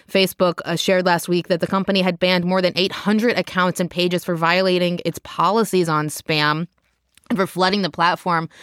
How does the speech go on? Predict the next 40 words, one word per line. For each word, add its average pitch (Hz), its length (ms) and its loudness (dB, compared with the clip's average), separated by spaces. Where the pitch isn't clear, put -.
with 180 140 -2
links 214 240 2
to 220 80 0
pages 170 540 2
that 165 200 2
appeared 208 440 0
to 185 100 0
be 180 160 2
political 196 420 0
information 180 540 0
sites, 302 340 0
but - 160 -4
were 185 180 0
actually 180 640 0
ad 175 320 2
farms. 165 640 -4
But 240 120 2
unlike 262 360 2
previous 339 400 0
sweeps, - 580 -4
uh, 214 640 2
of 190 160 0
pages 208 360 2
in 196 100 0
recent 202 300 0
years, 196 500 0
which, 190 240 0
you 202 140 0
know, 175 220 2
were 170 640 2
hundreds 190 460 0
of 175 80 0
accounts 170 360 -2
from, 165 140 -6
like, 147 160 -6
Russian 170 320 -2
and 151 80 -4
Iranian 185 460 2
actors 180 400 0
attempting 175 500 -2